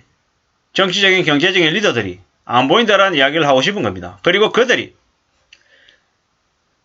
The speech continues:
한국의 경제를 책임지라고 자리를 맡겨놨더니 알고 봤더니 도둑놈들한테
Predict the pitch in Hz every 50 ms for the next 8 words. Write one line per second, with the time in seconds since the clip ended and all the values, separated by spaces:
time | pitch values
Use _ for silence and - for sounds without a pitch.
0 | _ _ _ - - 214 208 220 196 165 151 147 151 208 208 151 107 90 - -
1 | 214 226 220 165 180 170 170 160 185 220 226 208 175 - - 175 180 196 185 165
2 | 147 156 180 180 214 185 180 170 - 143 110 90 82 - _ - 113 123 147 156
3 | 196 185 156 139 - 170 180 180 - - 147 160 196 262 262 240 190 190 165 147
4 | - 170 185 208 196 -